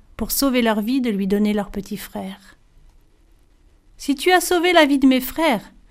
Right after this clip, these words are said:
et s'ils t'ont promis qu'en échange je te suivrai, je ne puis que t'obéir, » répondit le prince. Et il suivit la sorcière. Ils descendirent ensemble vers la plage,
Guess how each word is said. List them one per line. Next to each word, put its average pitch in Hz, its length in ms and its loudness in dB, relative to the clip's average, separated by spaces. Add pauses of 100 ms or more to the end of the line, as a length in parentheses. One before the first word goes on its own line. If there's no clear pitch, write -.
(240)
et 294 120 4
s'ils 415 320 4
t'ont 381 100 6
promis 330 400 8
qu'en 269 160 4
échange 233 360 2
je 214 80 -2
te 226 120 -6
suivrai, 214 580 -4 (600)
je - 140 -2
ne 311 140 8
puis 320 220 2
que 311 120 0
t'obéir, » 277 600 2
répondit 190 440 -4
le 196 80 -4
prince. - 600 -10 (1300)
Et 220 120 2
il 220 140 -4
suivit 190 400 -8
la 240 100 -6
sorcière. - 680 -14 (1040)
Ils 208 180 0
descendirent 220 600 0
ensemble 247 480 2
vers 233 160 2
la 202 100 0
plage, 202 480 -4